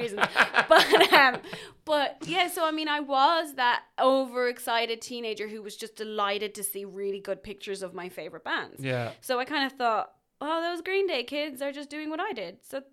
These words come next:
Speaker 1: that's okay. They're not making money off it." So I didn't go near them. I went, "Great, fair play to you. It's your, you're just enjoying my work and you're not doing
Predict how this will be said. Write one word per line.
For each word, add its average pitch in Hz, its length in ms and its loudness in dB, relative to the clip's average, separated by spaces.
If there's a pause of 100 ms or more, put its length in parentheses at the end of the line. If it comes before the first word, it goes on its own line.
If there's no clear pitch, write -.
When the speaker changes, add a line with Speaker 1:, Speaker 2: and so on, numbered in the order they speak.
Speaker 1:
that's - 260 -4
okay. 349 420 -4
They're 277 240 -2
not 330 200 0
making 269 340 -6
money 247 280 -8
off - 240 -16
it." - 160 -16 (100)
So - 140 -10
I 349 80 -4
didn't 277 480 -4 (640)
go 254 140 -2
near 302 200 -2
them. 202 100 -8 (320)
I 247 60 -12
went, 262 200 -10 (480)
"Great, 294 420 -6
fair 277 180 -2
play 359 220 -2
to 392 140 -10
you. - 100 -6
It's 226 180 -10
your, 269 100 -8
you're 254 120 -6
just 294 180 -8
enjoying 262 720 -4
my 185 200 -6
work 196 420 -6 (300)
and 220 80 -10
you're 233 80 -4
not 254 240 -2
doing 247 240 -4